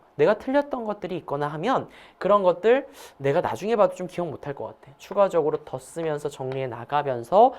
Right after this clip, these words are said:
요렇게 해서 몇 페이지 안 된단 말이야. 세 강마다 한 바닥씩 줄 거예요. 그럼 요렇게 해서 쭉 정리하면 이게 총 삼십육 강이니까 열두 장, 그러니까 육 쪽 정도, 육,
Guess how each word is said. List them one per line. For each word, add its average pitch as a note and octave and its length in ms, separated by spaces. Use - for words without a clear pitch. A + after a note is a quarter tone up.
요렇게 D3+ 280
해서 D3+ 140
몇 B2+ 200
페이지 G#3+ 260
안 A2 120
된단 D3 260
말이야. G#2 300
세 A3 260
강마다 G3+ 560
한 A#3 540
바닥씩 E3+ 460
줄 B2+ 200
거예요. A2 360
그럼 F#3+ 180
요렇게 G3+ 260
해서 F#3+ 140
쭉 A#3 300
정리하면 E3 680
이게 B2+ 160
총 A#3+ 240
삼십육 A3 580
강이니까 D3 1040
열두 E3+ 580
장, F#3 320
그러니까 D#3+ 240
육 D#3 240
쪽 C4+ 260
정도, E3+ 380
육, F3+ 220